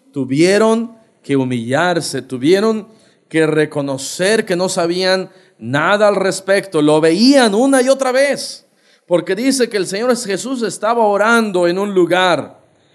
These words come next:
y cuando terminó, ahora no lo interrumpieron. Ahora no, tampoco diga, "Ay,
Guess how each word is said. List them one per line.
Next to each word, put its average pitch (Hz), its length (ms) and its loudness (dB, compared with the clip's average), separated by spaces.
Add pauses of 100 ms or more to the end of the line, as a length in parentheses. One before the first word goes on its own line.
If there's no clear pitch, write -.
(240)
y 131 200 -4
cuando 147 540 0
terminó, 226 1080 0 (200)
ahora 160 220 0
no 185 120 -2
lo 247 80 0
interrumpieron. 185 960 -2 (1300)
Ahora 160 280 2
no, 185 400 -2
tampoco 208 340 -2
diga, 214 140 2
"Ay, 240 100 0